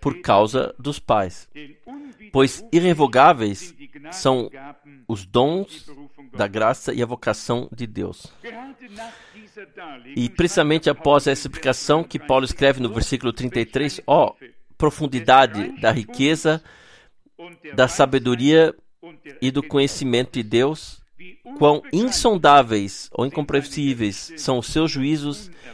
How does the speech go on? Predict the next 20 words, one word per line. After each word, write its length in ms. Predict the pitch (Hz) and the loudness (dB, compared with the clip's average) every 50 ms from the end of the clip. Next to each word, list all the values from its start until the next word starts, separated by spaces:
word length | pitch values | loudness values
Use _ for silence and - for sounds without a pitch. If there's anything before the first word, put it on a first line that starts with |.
| - - - | -20 -16 -10
e 140 | - 120 - - - | -8 -8 -8 -4 -2
inexplicáveis 1080 | 143 170 190 180 - - 156 139 - - 139 127 127 113 104 104 98 95 - - - | 0 2 2 0 -2 -6 -10 -10 0 2 4 4 4 2 0 -4 -4 -4 -8 -14 -14
os 140 | - 107 - | -16 -14 -10
seus 240 | - - 131 - - | -6 -6 -6 -6 -8
caminhos." 640 | - - 127 117 110 107 101 98 92 87 - - - - - - - - - - - - - _ - - - - | -6 -6 -4 -4 -4 -4 -6 -6 -8 -10 -12 -16 -16 -16 -16 -18 -18 -20 -20 -20 -20 -20 -20 _ -20 -20 -20 -14
Não 280 | - - 139 156 175 | -6 0 0 2 0
conseguimos 760 | 170 - 175 165 160 - 165 147 170 202 190 147 117 - - - 95 123 | 0 -2 -6 -8 -6 -6 -10 -8 -6 -4 -4 -4 -4 -4 -10 -12 -14 -10
compreender 580 | - - 139 139 - 143 135 127 117 143 156 147 | -4 -4 -4 -2 -2 -2 -2 0 0 0 0 0
totalmente 720 | - 135 - - 127 120 120 135 147 147 - - 113 - - - _ _ | -2 -4 -4 -2 -2 0 0 -2 -2 -4 -6 -8 -10 -10 -10 -16 _ _
porque 260 | - 123 - - 143 | -10 -8 -4 -6 -6
Deus 540 | 120 117 139 151 143 120 107 - - - 101 - - - 156 160 160 156 _ _ - - _ 139 131 _ 127 151 165 | -2 0 0 0 0 0 -2 -6 -12 -14 -16 -18 -18 -20 -18 -18 -20 -20 _ _ -20 -20 _ -20 -20 _ -20 -20 -20
cegou 500 | 165 - - 147 131 117 - 147 147 143 | -16 -6 -4 -4 -4 -2 0 0 0 0
o 60 | 131 | -2
seu 180 | - - 139 120 | -2 -2 -2 -2
povo 560 | - - 135 143 156 143 147 135 139 - - _ _ _ _ _ _ _ _ _ 170 151 165 165 165 - - _ 147 | -2 -2 -2 -2 -2 -2 -4 -8 -8 -8 -12 _ _ _ _ _ _ _ _ _ -20 -20 -20 -20 -20 -20 -20 _ 2
para 320 | 139 131 139 135 127 123 - | 6 6 6 6 4 0 -4
nos 240 | - 135 135 123 135 | -2 -2 0 4 4
abrir 360 | 139 127 117 139 127 131 123 | 4 4 4 2 0 0 0
os 160 | 120 113 110 | 0 0 4
olhos, 640 | 123 123 131 135 143 143 147 143 - - - - | 6 8 8 8 8 4 0 -4 -6 -10 -10 -14